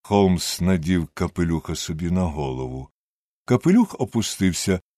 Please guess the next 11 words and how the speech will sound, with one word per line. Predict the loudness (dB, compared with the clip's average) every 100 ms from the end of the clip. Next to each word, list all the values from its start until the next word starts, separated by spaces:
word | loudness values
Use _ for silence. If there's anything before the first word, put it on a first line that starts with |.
| 0
аж | 2 2
на | 0
перенісся, | 0 0 2 4 2 0 -6 -6 -6 -8 _ -8
зовсім | -2 2 2 0 -6
сховавши | -6 -4 -4 -4 -6 -6 -4
лоба. | -2 -4 -4 -8 -10 _ _ _ _ _ _ _ _
«Бачите, | -4 0 0 0 -6 -6 -2 0 -2 -8 -8
який | -4 -4 -4 -4 -4 -6 _
об'єм?» | -6 -4 -4 0 0 0 -8 -16 _
спитав | -16 -6 -4 0 0
Холмс. | -2 0 0 0 -4 -10